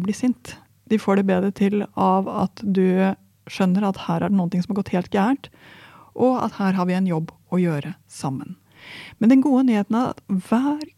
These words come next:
gang barnet da kommer seg videre, hver gang du setter deg ned på huk og sier, Ok, ja, nå ble allting helt gærent her, men du, jeg tror vi begynner med den andre støvelen først i stedet for, eller hva det nå kan være for noen ting. For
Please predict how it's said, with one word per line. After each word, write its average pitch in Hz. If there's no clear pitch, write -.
gang 254
barnet 190
da 196
kommer 302
seg 196
videre, -
hver 262
gang 226
du 220
setter 208
deg 196
ned 190
på 196
huk 190
og 196
sier, 180
Ok, 196
ja, 175
nå -
ble 185
allting 180
helt -
gærent 170
her, 180
men 196
du, 196
jeg 190
tror 196
vi 185
begynner 175
med 180
den 208
andre 170
støvelen 165
først -
i 185
stedet 175
for, 220
eller 196
hva 175
det 185
nå 175
kan 185
være 170
for 190
noen 180
ting. 240
For 220